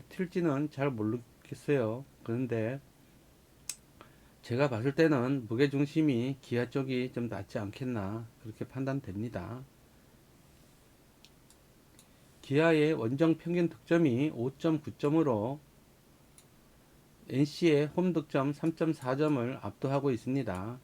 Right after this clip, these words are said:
물론 그때그때마다 편차는 있겠지만, 그래도 평균치가 이렇게 차이가 많이 난다는 것은 기아의 공격력이 훨씬 유리하다고 봅니다. 평균 실점은 사 점과 사 점 삼 점이기 때문에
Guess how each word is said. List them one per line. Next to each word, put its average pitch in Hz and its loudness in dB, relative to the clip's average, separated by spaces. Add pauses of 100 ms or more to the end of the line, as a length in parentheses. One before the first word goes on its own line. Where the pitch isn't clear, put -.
(200)
물론 120 -2
그때그때마다 131 0
편차는 156 0
있겠지만, 135 -2 (380)
그래도 131 -2
평균치가 165 0
이렇게 131 -8
차이가 156 -2
많이 120 0
난다는 120 0
것은 135 -4 (400)
기아의 135 2
공격력이 131 0 (120)
훨씬 160 -2
유리하다고 127 0
봅니다. 107 -8 (420)
평균 175 0
실점은 151 -2
사 113 -10
점과 143 0 (260)
사 123 -10
점 147 0
삼 165 -2
점이기 165 2
때문에 143 0